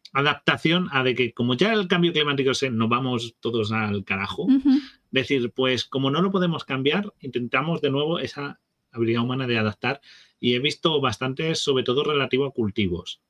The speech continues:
Speaker 1: a cómo mejorar los cultivos, reducir la necesidad hídrica,
Speaker 2: Ujú.
Speaker 1: buscar nuevas tecnologías para, inte-, usando inteligencia artificial para ver la humedad de los territorios y ver qué terrenos, eh, se,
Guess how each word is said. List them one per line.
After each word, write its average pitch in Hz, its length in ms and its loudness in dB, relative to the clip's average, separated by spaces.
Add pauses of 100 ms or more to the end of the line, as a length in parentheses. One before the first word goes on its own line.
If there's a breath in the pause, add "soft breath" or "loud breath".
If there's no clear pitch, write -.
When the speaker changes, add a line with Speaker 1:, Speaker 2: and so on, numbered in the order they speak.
Speaker 1:
a 110 100 -6
cómo 120 220 -2
mejorar 120 320 -2
los 127 160 -2
cultivos, 131 560 2
reducir 113 460 0
la 117 200 2
necesidad 117 440 -2
hídrica, 120 580 0 (220 loud breath)
Speaker 2:
Ujú. 240 120 4
Speaker 1:
buscar 123 380 2
nuevas 123 400 0
tecnologías 120 680 0
para, 120 340 -2 (340)
inte-, 123 300 -4
usando 131 420 -2
inteligencia 123 460 0
artificial 123 400 0
para 120 180 0
ver 120 140 2
la 127 120 2
humedad 117 280 0
de 127 100 0
los 120 200 -2
territorios 120 760 0 (360 soft breath)
y 120 80 2
ver 131 200 2
qué 131 120 2
terrenos, 127 960 0
eh, 123 180 0
se, 120 680 0